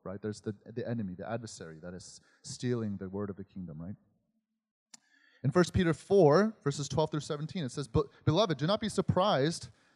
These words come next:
at the fiery trial when it comes upon you to test you as though something strange were happening to you. But rejoice insofar as you share Christ's sufferings,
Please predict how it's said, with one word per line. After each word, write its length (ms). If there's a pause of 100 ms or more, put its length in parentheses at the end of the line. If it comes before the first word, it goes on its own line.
at 80
the 60
fiery 480
trial 480
when 100
it 80
comes 300
upon 340
you 120
to 100
test 400
you 100
as 140
though 140
something 280
strange 440
were 100
happening 340
to 140
you. 220 (600)
But 140
rejoice 760 (160)
insofar 580
as 160
you 80
share 640 (240)
Christ's 560 (220)
sufferings, 720